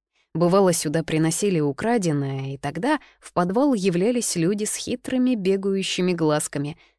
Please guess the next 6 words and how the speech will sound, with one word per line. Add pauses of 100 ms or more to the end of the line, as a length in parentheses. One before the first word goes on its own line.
(160)
настоящие
барыги, (260)
представители
большого
криминального
мира.